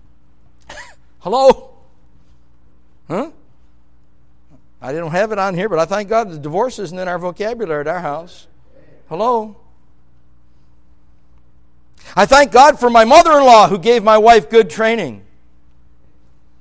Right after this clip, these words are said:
I thank God for my mom and my mother-in-law who always had their house open for me and my friends. Some people, their houses are not open like that. They're too particular.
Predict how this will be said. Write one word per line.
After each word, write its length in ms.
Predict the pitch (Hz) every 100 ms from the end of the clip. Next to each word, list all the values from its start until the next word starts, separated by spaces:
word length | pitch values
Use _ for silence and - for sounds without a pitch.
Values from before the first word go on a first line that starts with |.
| - - - -
I 100 | 254
thank 280 | 320 330 320
God 220 | 330 311
for 120 | 269
my 180 | 262 262
mom 400 | 240 277 330 320
and 340 | 320 330 381
my 180 | 359 311
mother-in-law 600 | 277 269 226 226 214 196
who 140 | 185 269
always 300 | 330 359 262
had 200 | 285 302
their 260 | 285 214 - -
house 380 | 330 392 - 294
open 360 | 262 - 208
for 160 | - 247
me 460 | 330 415 381 143 - - - - - - - - - - -
and 200 | 240 320
my 200 | 320 330
friends. 1120 | - - 392 415 381 254 113 110 - - - - - - - - - - - - - - - - - - - - -
Some 800 | - 165 214 226 196 147 104 95 - - -
people, 440 | - 160 143 139 117
their 200 | 143 131
houses 440 | 156 160 139 120
are 80 | 135
not 180 | 135 127
open 280 | 185 170
like 240 | 151 131 127
that. 360 | 131 104 101
They're 120 | - 120
too 220 | - 151
particular. 680 | - 117 - 190 139 117